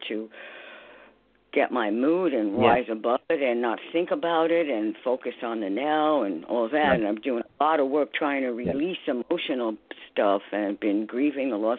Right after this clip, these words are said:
Speaker 1: of my partner a year and a half ago, plus a lot of other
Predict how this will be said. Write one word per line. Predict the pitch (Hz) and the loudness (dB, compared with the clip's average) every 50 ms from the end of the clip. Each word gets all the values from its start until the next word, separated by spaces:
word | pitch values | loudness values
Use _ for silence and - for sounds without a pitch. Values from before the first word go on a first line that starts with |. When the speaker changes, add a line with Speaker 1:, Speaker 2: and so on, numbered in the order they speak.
| - | -2
Speaker 1:
of | 123 117 | -4 -4
my | 110 101 95 101 95 | -2 -2 -2 -4 -6
partner | - - - 131 147 - - 151 147 | -8 -6 -4 -4 -4 -2 -2 -2 -2
a | 139 | -2
year | 131 120 120 120 | -2 -2 -4 -4
and | 101 98 | -4 -6
a | 104 | -4
half | 120 123 120 117 | -4 -4 -4 -4
ago, | 131 127 123 131 120 123 120 - | -4 -2 0 2 2 0 0 -2
plus | - 120 104 104 - - - _ _ _ _ - - - - - - - - - - _ _ _ | -4 -4 -4 -4 -6 -10 -20 _ _ _ _ -20 -20 -20 -20 -20 -20 -20 -20 -20 -20 _ _ _
a | - | -2
lot | 104 127 123 | 2 2 4
of | 120 120 | 4 4
other | 143 151 95 | 2 2 0